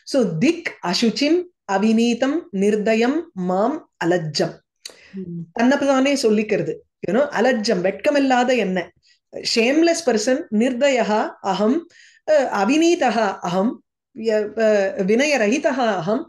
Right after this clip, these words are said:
Speaker 1: அசுச்சிஹி. இது ஸ்வம், தன்னையே வந்து, "சீ, சீ, நான் வேஸ்ட்" அப்படின்னு நம்ம சொல்லிக்கிறோமோ இல்லையோ, அந்த
Speaker 2: ம்.
Speaker 1: மாதிரி இடத்துல திக் மாம் அப்படின்னு. அடுத்தது, திக் மாம்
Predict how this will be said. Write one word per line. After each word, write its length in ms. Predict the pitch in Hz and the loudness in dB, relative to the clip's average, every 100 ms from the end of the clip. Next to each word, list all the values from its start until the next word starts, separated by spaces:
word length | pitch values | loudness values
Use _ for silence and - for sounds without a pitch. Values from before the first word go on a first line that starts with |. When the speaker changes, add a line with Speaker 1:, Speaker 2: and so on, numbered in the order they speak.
| - | -6
Speaker 1:
அசுச்சிஹி. 600 | 226 330 330 240 208 - - - - _ | -2 0 0 -4 -4 -8 -14 -20 -20 _
இது 580 | - 269 330 370 - - 214 | -4 0 2 0 -2 -10 -8
ஸ்வம், 540 | - 262 262 349 339 - | -4 0 2 2 -2 -2
தன்னையே 480 | 262 320 339 359 311 | 0 2 2 2 2
வந்து, 380 | 262 311 294 | 0 0 -2
"சீ, 180 | - 285 | -2 -2
சீ, 280 | 285 285 - _ | -2 -4 -4 _
நான் 360 | 202 220 196 190 | -8 -2 -2 2
வேஸ்ட்" 460 | 208 247 - 185 - 214 | 0 0 -4 -6 -2 -2
அப்படின்னு 220 | 247 294 | 0 0
நம்ம 200 | 254 214 | -2 0
சொல்லிக்கிறோமோ 440 | 220 220 214 190 | 0 0 0 -2
இல்லையோ, 220 | 190 156 - _ _ _ _ - | -4 -6 -12 _ _ _ _ -6
அந்த 340 | 202 277 277 | -2 0 2
Speaker 2:
ம். 20 | |
Speaker 1:
மாதிரி 380 | 254 262 339 285 | 2 2 0 -2
இடத்துல 580 | - 220 226 233 302 202 | -2 -2 -2 0 0 0
திக் 500 | 226 302 - 214 - | -2 -2 -6 -8 -8
மாம் 580 | 180 170 196 180 156 - _ 175 | -4 0 0 0 -4 -12 _ -6
அப்படின்னு. 320 | 165 160 151 - - - _ | -4 -6 -8 -16 -20 -20 _
அடுத்தது, 480 | - 220 262 302 302 | -2 0 0 2 2
திக் 200 | 233 247 | 2 2
மாம் 540 | 240 254 302 370 359 | 2 4 4 2 -2